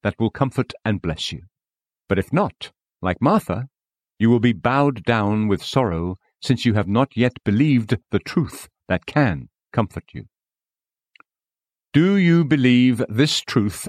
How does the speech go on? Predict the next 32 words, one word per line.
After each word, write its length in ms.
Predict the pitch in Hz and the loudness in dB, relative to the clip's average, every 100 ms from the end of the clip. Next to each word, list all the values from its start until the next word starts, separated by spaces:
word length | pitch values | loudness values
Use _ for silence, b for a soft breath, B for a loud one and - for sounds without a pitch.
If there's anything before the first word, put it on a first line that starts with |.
| - | -4
as 140 | 117 107 | 0 0
it 160 | 95 | -2
stands 480 | - - 117 113 - | -4 0 0 0 -2
connected 640 | - 120 156 95 82 85 - | -2 0 0 -2 -4 -6 -6
with 240 | 95 90 | -4 -4
Jesus? 760 | - 90 78 - - - - - _ _ _ _ _ _ _ _ _ _ _ _ _ _ _ 143 | -4 -4 -4 -12 -14 -12 -14 -16 _ _ _ _ _ _ _ _ _ _ _ _ _ _ _ -4
I 100 | 147 | 0
called 300 | 226 254 202 | 2 2 2
your 120 | 180 | 0
attention 520 | 156 123 - 139 135 | 2 0 0 -2 -2
just 240 | 120 - | -2 -4
now 460 | 90 78 90 104 113 - | -6 -4 -4 -6 -8 -4
to 80 | |
the 120 | 117 98 | -2 0
fact 360 | - 156 - | -2 -4 -2
that 200 | 120 - | -4 0
Martha 340 | 120 170 - 156 | 0 2 0 0
believed 580 | 143 113 113 120 - - | 2 2 4 2 -2 -6
that 140 | 120 117 | -4 0
there 120 | 110 | 0
would 260 | 117 135 - | 0 0 -2
be 220 | 101 101 | -2 -2
a 120 | 101 | -2
resurrection. 680 | 98 92 104 104 - - - _ _ _ _ _ _ _ _ _ _ 123 | -2 -2 -4 -6 -6 -14 -20 _ _ _ _ _ _ _ _ _ _ 0
"Yes," 400 | 208 - - - | 0 0 -8 -14
said 260 | - 117 - | -6 -4 -4
Christ, 580 | - 76 - - - _ _ _ _ - | -8 -12 -12 -16 -16 _ _ _ _ -6
"but 100 | 98 | -4
I 160 | - 196 | 0 2
am 300 | 190 110 85 | 2 0 -4
the 120 | 87 101 | -4 -4
resurrection. 640 | 95 95 82 - - - | -4 -4 -6 -10 -16 -18